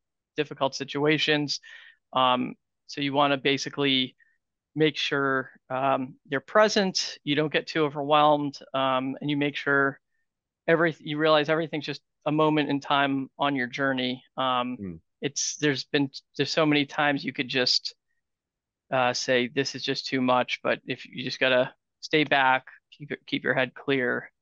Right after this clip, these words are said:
Speaker 1: um, and, and push forward. So don't give up. <laughs>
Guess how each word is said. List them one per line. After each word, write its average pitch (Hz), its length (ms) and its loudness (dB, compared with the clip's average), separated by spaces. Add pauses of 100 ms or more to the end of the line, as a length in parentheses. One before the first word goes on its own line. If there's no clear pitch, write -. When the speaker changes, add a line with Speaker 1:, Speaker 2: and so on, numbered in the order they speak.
(500)
Speaker 1:
um, 120 440 2 (160)
and, 120 320 -2
and 120 200 -2
push 127 200 -2
forward. 123 480 0 (840)
So 131 260 -6
don't 139 180 -2
give 127 140 -4
up. 135 220 2 (360)
<laughs> 233 120 4